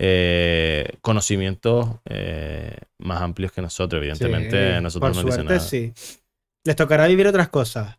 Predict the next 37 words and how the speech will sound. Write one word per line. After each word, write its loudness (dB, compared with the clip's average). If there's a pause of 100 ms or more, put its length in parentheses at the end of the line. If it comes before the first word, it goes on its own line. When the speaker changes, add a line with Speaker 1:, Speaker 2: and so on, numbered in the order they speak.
(120)
Speaker 2:
pero 0
por 0
suerte 0
ya 6
Speaker 1:
Sí, 8
les 6
va 8
a 6
tocar 8
Speaker 2:
eso 8
Speaker 1:
vivir, 8
eh, 8
más 4
guerras, 4
más 0
pandemias. 0
Creo 2
yo 4
que 2
este, 4
a 4
nivel 0
que 2
vamos 2
en 0
el 0
mundo 4
va 4
a 0
ser 4
un -2
poco 0
más -2
desastroso -4
por -4
esa -4
parte, 0